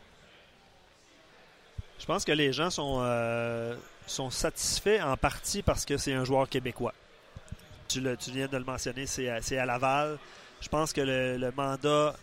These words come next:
le mandat est clair du côté, euh, du Canadien, c'est d'amener des Québécois, on s'entend, surtout pour le, le Rocket de Laval.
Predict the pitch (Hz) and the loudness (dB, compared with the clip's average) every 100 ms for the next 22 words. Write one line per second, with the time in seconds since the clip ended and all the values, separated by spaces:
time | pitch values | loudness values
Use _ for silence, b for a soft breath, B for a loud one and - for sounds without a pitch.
0 | - - - 139 143 147 165 - 160 160 | -18 -20 -10 -4 0 2 2 4 2 2
1 | 131 143 131 - 143 139 127 123 120 120 | -2 -4 -4 0 0 2 0 0 -2 -4
2 | 117 117 117 117 - 147 131 127 156 143 | -4 -4 -6 -8 -2 0 0 -2 -2 -2
3 | 123 135 135 127 131 127 135 180 214 151 | -6 -6 -4 -4 -4 -4 -2 -2 -2 -6
4 | 135 120 165 175 - - 156 147 139 127 | -8 -6 -6 -4 -6 -6 -4 -2 0 -2
5 | 120 117 123 135 120 139 131 120 139 | -4 -4 -2 -2 -2 -2 -2 0 -2